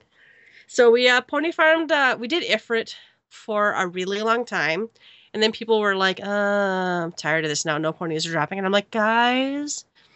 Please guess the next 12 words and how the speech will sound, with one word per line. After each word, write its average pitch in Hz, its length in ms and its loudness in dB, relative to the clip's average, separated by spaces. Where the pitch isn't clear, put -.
can 254 120 -8
we 254 100 0
go 277 240 0
n-, 294 220 2
do 269 180 -2
Leviathan? 196 760 2
That's 196 280 -4
the 220 120 -4
only 214 280 0
one 190 220 0
I 180 80 0
need." 160 400 -2